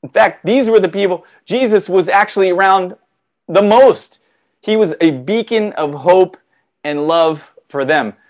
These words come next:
Not succumbing to their ways per se,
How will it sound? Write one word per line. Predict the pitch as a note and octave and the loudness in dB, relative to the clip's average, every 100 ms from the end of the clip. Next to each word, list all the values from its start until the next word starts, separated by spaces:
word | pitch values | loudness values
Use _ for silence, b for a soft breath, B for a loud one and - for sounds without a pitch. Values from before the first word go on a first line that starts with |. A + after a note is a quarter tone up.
| _ _ - | _ _ -4
Not | E3 A3+ | -2 -2
succumbing | - - - G#3+ G3+ G3 G3 | -4 -8 -4 -2 -2 -2 -4
to | - F#3+ F3+ | -6 -4 0
their | E3+ D#3 D3+ C3+ | 2 2 0 -4
ways | G2+ B2+ C4+ D#4+ D3+ C3 | -8 0 0 2 -4 -6
per | - C3+ | -8 -8
se, | - B2 A#2 C3 | -6 -6 -6 -8